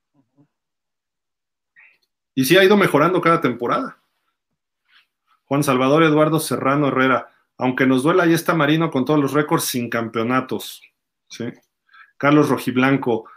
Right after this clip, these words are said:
al comentario de Beto de Prescott, que si no gana un Super Bowl es un asco, entonces quiere decir que Marino fue un asco. Ah, sí, no, ya, ya lo platicamos, ¿no? Eso.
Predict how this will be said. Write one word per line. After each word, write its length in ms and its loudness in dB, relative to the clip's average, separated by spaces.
al 120 -6
comentario 400 2
de 80 4
Beto 200 0
de 120 0
Prescott, 480 -2
que 120 -2
si 200 -6
no 160 0
gana 180 2
un 60 0
Super 280 -2
Bowl 120 4
es 120 -2
un 100 0
asco, 200 -2
entonces 220 -2
quiere 160 2
decir 180 -2
que 100 0
Marino 340 0
fue 160 -4
un 60 2
asco. 560 -2
Ah, 280 -10
sí, 220 0
no, 140 2
ya, 100 4
ya 100 2
lo 80 2
platicamos, 560 -6
¿no? 140 -6
Eso. 320 -16